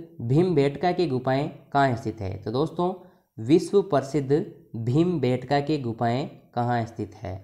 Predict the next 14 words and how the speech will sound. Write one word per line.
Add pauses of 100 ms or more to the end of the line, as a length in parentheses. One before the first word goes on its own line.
(400)
तो
फर्स्ट
ऑप्शन
है (1080)
उज्जैन, (520)
सेकंड
ऑप्शन
है (500)
राजगढ़ (400)
और
थर्ड
ऑप्शन
है (560)
रायसेन